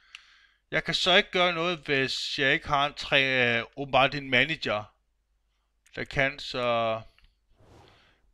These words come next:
Det er jeg sgu lidt ked af, gutter, men, øh, jeg kan s-, desværre...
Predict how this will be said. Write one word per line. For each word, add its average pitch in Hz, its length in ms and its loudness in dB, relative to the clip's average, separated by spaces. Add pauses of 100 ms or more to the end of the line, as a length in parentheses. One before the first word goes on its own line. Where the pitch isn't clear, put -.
(100)
Det 214 240 4
er 180 80 8
jeg 165 180 4
sgu - 200 -6
lidt 202 240 -2
ked 226 260 4
af, 214 160 4
gutter, 202 320 -2
men, 165 260 -4
øh, 151 320 0
jeg 160 160 -2
kan 165 260 -6
s-, - 320 -6
desværre... 170 880 2